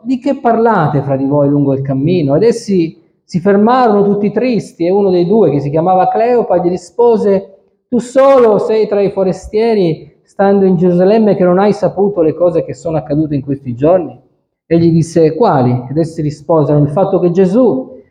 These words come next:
Nazareno, che era un profeta potente in opere e in parole davanti a Dio e a tutto il popolo, come i capi dei sacerdoti e i nostri magistrati lo hanno fatto condannare a morte e lo hanno crocifisso. Noi speravamo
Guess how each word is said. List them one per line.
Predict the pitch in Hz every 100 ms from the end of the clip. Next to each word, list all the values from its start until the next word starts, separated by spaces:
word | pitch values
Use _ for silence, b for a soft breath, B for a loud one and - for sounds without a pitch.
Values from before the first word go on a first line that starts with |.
| B -
Nazareno, | 151 156 185 240 190 156
che | 170
era | 175
un | 170 160
profeta | 175 165 226 240 - 165
potente | 160 165 202 196 165
in | 165
opere | 185 165 165
e |
in | 165
parole | 170 170 190 175
davanti | 165 175 190 185
a | 180
Dio | 190 240 208
e |
a | 170
tutto | 233 -
il | 190 -
popolo, | 185 170 160 151 160 B B B
come | - 220 214
i | 202
capi | 233 247 240 226
dei | 196 190
sacerdoti | 196 196 196 190 220 202 180
e |
i |
nostri | 196 196 190
magistrati | 185 185 - 214 233 254 254 254 - - -
lo | 190
hanno | 202
fatto | 220 226 202
condannare | 196 185 180 185 190
a | 175
morte | 175 190 196 196
e |
lo | 170
hanno | 165 165
crocifisso. | 156 151 - - 113 110 - _ _ _ _ _ _ _ _
Noi | 165 208 220 196 202
speravamo | - - 180 170 185 151 135 147 - B